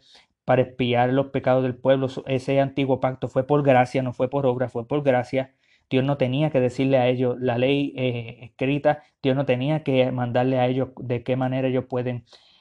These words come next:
eh, eh, tipológicamente ofrecer sacrificios que representaría a Jesucristo. Él no tenía que hacer eso, él lo hizo por gracia, él no tuvo que sacar al pueblo de Egipto, él lo hizo por gracia, no fue por obra, ellos no se lo merecían.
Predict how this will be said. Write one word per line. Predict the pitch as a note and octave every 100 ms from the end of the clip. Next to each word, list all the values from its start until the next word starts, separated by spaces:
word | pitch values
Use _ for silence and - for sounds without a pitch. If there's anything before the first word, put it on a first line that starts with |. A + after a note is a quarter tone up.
| _
eh, | - B2+ A#2+ A#2
eh, | B2 B2 A#2+ A2+ - _ -
tipológicamente | D#3 D3 C3 B2+ C#3+ D#3 C3+ C#3 D3 C#3
ofrecer | B2 B2+ B2 C3
sacrificios | C3 C3 C3 C3 C3+ -
que | C3 B2+ A#2+
representaría | B2+ B2+ C3 C3 B2 A#2 B2+ C#3
a |
Jesucristo. | B2+ B2+ A#2+ A#2+ A#2+ -
Él | B2
no | C3+
tenía | B2 C#3
que | C3+
hacer | C3 B2+
eso, | A#2+
él | B2+
lo | C3+
hizo | C3+ C#3
por | B2
gracia, | A#2+ A#2+ A#2+ B2
él |
no | B2+ C3
tuvo | C#3 C3+
que | B2+
sacar | A#2+ C3 C3+ - - -
al | C3 B2+
pueblo | C3 C3+ C#3
de | C3+
Egipto, | B2+ C3 C3+ C3
él | B2
lo |
hizo | C3 C#3 C3+
por | C3
gracia, | B2 B2 A#2 A#2
no | A#2+
fue | C#3+
por | C3+ C#3
obra, | D3+ C3
ellos | A#2+ B2+
no | C3+
se | C3+
lo | C3
merecían. | C3 A#2 - D#3+ A#2+